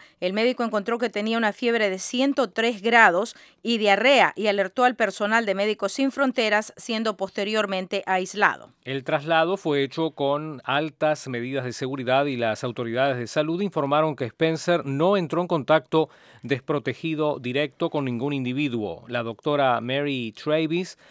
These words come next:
Speaker 2: la comisionada de salud de la ciudad de Nueva York, informó sobre el caso.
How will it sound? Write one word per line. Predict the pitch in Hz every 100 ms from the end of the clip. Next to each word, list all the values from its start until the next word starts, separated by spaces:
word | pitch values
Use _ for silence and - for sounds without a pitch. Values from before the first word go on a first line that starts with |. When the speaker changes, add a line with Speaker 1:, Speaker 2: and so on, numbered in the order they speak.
| - -
Speaker 2:
la | 120 113 107
comisionada | 113 107 117 123 123
de | 117
salud | - 113 151 180
de | 120
la |
ciudad | 104 127 120
de |
Nueva | 117 113
York, | 113 143 170 131
informó | 117 107 113 120 131
sobre | 143 117
el | 107
caso. | 131 123 - 85 -